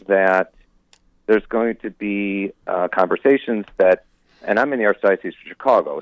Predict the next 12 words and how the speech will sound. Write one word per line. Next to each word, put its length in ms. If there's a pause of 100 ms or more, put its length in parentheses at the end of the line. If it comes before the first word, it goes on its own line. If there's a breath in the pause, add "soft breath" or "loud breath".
so 180
I 100
know 200
there's 180
gonna 160
be 120
blessings 520 (680)
going 300
on 220
in 80
this 160
archdiocese, 840